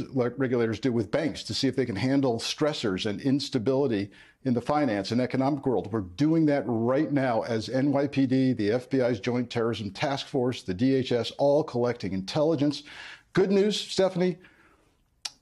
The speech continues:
they've got a better handle after January sixth on the known violent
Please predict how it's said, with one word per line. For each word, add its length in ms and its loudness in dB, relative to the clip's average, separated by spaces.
they've 220 2
got 140 4
a 20 2
better 280 2
handle 600 2
after 280 0
January 400 2
sixth 400 0
on 160 2
the 80 4
known 420 4
violent 540 0